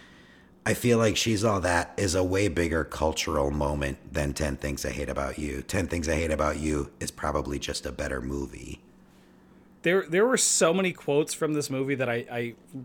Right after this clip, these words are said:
Speaker 2: wanted to write down, and I just did not have pen and paper near me.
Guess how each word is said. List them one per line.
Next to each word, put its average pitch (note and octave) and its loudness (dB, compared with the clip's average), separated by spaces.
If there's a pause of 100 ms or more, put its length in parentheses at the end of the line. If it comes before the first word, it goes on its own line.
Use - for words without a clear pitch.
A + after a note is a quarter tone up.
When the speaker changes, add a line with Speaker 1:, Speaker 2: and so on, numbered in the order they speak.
(240)
Speaker 2:
wanted C3+ 0
to C3+ -2
write A#2+ -2
down, A2+ -4
and G2+ -10
I G#2 -6
just A#2 -10
did A2 -8
not A2 -8
have A2+ -8
pen A#2 -10
and G#2+ -10
paper G#2 -8
near G2+ -12
me. F2+ -14